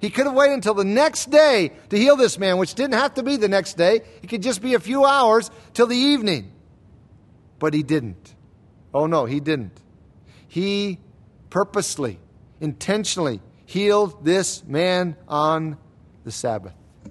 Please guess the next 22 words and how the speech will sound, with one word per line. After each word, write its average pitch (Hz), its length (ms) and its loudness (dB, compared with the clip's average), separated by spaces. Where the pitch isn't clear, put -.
And 120 160 -8
when 151 100 -2
he 175 140 -2
did, 214 360 0
that 160 120 -2
was 175 140 -6
it. - 320 -4
That, 160 180 -4
that 180 180 0
was 185 160 -2
the 139 100 0
last 147 440 -4
straw. 143 400 -4
I 160 80 -2
know 208 200 4
we're 196 180 4
very 208 280 4
early 196 280 4
in 160 80 0
Mark's 180 320 0
gospel. 190 360 0
Just, 160 380 -4